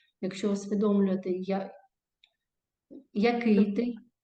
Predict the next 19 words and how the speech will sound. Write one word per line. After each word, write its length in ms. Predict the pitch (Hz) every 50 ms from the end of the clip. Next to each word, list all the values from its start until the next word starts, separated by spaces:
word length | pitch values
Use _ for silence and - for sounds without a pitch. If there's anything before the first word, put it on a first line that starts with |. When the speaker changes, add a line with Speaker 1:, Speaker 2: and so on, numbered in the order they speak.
| _ _ _ _ _ _ 277 294
Speaker 1:
Мгм. 460 | 226 214 233 214 214 214 214 214 247 254
Speaker 2:
Да, 340 | - 202 196 196 190 185 - _
так. 300 | - 202 202 202 202 - _ -
Я, 320 | 233 233 240 226 - -
я 220 | 170 220 226 247 240
вважаю, 420 | 233 247 226 247 254 254 254 247
що 500 | 220 - - - - 233 233 226 226 226 - - - - -
я 100 | 233 247
згодна 380 | 220 226 254 269 226 214 196 180
з 60 | 185
вами 280 | 190 190 196 190 190
абсолютно, 680 | 190 190 - - 226 220 254 294 294 240 220 202 190 185 -
тому 200 | 208 202 208 214
що, 320 | - - - 220 214 208 - - - - - - - - -
е, 500 | 185 185 190 190 185 190 185 180 - - -
які 440 | - 185 220 226 226 - - 277 277
має, 600 | 247 226 233 233 233 233 226 220 208 208 190 - -
е, 340 | 175 190 196 196 196 196 190
людина, 800 | 208 202 190 202 220 220 214 208 202 196 196 196 190 185 -